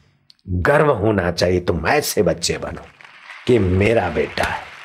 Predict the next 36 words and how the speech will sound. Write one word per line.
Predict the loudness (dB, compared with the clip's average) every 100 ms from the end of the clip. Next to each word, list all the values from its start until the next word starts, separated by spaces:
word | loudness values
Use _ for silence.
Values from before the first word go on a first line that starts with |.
| -20 -20 -18 -18 -4 4
गुरु | 6 6
को | 4 4
ऐसा | 2 2
होना | 0 2 0
चाहिए | 0 0
कि | 2 2
ये | 2
मेरा | 2 0 2 2 2 0
शिष्य | 0 0 0 0 0 -2
है। | -2 -8 -10 -14 -20 -12 -2
मेरे | 2 4
लीलाशाह | 4 4 2 2 0
बापू | 0 0 0
बोलते | 2 2 0
थे, | 0 0 0
"मेरा | 0 0 -2
शिष्य | -4 -8 -10 -8
है।" | -8 -8 -12 -16 -20 -4 0
मेरी | 2
माँ | 2 0 2
बोलती | 0 0 -4
थी, | 0 0
"ये |
मेरा | 0 0 0 -2
बेटा | -6 -10 -10 -10
है।" | -10 -18 _ _ _ _ _ _ _ _ _ _ _ _ _ _ _ _ _ _ _ _ _ _ _ 0
मेरे | 2 4
मित्र | 4 2 2 0
बोलते | 2 0 0
कि | 0 0
ये |
हमारे | 2 0 -2 0 -2
स्कूल | -4 -2 0
में | 0
पढ़े | -2 -8 -10
थे। | -16